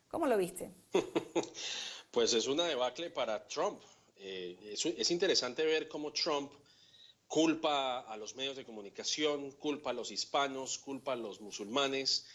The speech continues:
Speaker 2: culpa a, a todo el mundo, eh, por sus falencias, cuando el gran enemigo de Donald Trump es el mismo Donald Trump. Es increíble que este candidato se supera cada día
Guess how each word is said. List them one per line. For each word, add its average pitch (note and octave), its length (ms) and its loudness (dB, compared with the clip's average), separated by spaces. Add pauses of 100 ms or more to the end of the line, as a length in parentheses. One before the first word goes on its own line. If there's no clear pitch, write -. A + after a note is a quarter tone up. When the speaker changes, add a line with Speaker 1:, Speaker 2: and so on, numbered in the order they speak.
(480)
Speaker 2:
culpa C3 760 2 (120)
a, G#2+ 380 -8
a - 80 -12
todo D3+ 200 -2
el D3 60 -2
mundo, D3 540 -4 (260)
eh, G#2 500 -8
por A2 140 -6
sus - 160 -4
falencias, B2 580 0
cuando G#2 300 -8
el G#2 100 -6
gran C3+ 280 -2
enemigo C3+ 420 0
de B2 80 0
Donald B2+ 260 -4
Trump C#3 320 0 (160)
es C#3 280 2
el C#3 140 2
mismo C#3 280 -4
Donald C3 240 -4
Trump. E3 300 -2 (760)
Es A2 200 4
increíble D#3+ 880 0
que A#2 300 0
este C#3+ 240 -2
candidato A#2 520 -2
se C#3+ 120 -4
supera C3 500 0
cada D#3 300 2
día D#3 360 -2